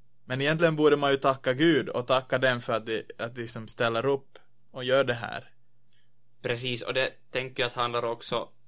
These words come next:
Speaker 2: när vi som kristna, när andra gör gott också mot oss, att i Guds rike så handlar det inte om att, att eftersom de gör det här för mig så ska jag betala det tillbaka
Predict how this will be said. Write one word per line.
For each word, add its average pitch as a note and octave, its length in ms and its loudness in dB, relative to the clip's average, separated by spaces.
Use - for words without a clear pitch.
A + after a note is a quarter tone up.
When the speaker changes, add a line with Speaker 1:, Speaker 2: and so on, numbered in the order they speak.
Speaker 2:
när A#2 120 -2
vi A#2 60 -4
som A2+ 180 -6
kristna, A2+ 600 -4
när - 240 -4
andra C#3 360 2
gör G#2+ 340 -4
gott A2+ 360 -4
också A2+ 260 -2
mot G#2 240 -10
oss, G2+ 240 -6
att - 220 -12
i A2+ 100 -6
Guds B2 340 -4
rike A2+ 240 -4
så A#2 100 -8
handlar A2 220 -2
det G#2+ 100 -6
inte G2+ 180 -12
om G#2 60 -10
att, G2 180 -12
att - 280 -12
eftersom A#2 640 -4
de B2+ 140 -6
gör A#2+ 200 4
det G2+ 80 -2
här B2+ 180 0
för A#2 120 -6
mig A2+ 520 -4
så A#2+ 200 -6
ska - 160 -2
jag A2+ 80 0
betala A2+ 320 0
det G#2+ 60 -6
tillbaka A#2 640 0